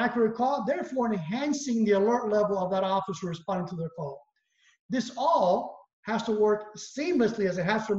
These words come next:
many years. But what, what, as Joe said, what has happened is that that call comes in and it goes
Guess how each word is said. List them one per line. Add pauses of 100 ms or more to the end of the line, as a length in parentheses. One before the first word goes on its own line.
many (160)
years. (680)
But
what, (140)
what, (100)
as
Joe
said, (240)
what
has
happened
is
that
that
call
comes
in (540)
and
it
goes